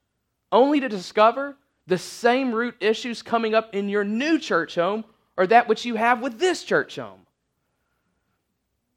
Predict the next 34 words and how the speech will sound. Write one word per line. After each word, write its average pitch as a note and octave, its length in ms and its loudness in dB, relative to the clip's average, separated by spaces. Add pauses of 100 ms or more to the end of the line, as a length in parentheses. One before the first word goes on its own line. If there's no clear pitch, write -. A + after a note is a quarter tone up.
(360)
When E3 180 -4
you G3+ 100 -6
do A#3+ 180 -4
talk E3+ 280 2
to D3 80 -4
someone, B2 500 -6
remember D#3+ 720 -2
to D3 140 -10
be D3 100 -6
careful G3+ 720 -6 (120)
how G3 340 2
you F#3 180 -4
discuss E3 560 -2
that C#3 220 -4
discontentment C#3 680 -10
with B2 200 -12
them, A#2 320 -10 (200)
and C#3 200 -6
don't E3+ 260 0
let D#3 240 -2
it - 180 -6
become D3+ 480 -6 (220)
a C3 80 -8
cause D#3+ 440 0
for C#3+ 180 -10
discord C3 720 -4 (340)
within C#3 240 -2
the C3 80 -4
larger C#3+ 480 2
body A2 360 -6
of G#2 120 -18
Christ, G2+ 340 -12
the A2+ 60 -18
church. - 560 -16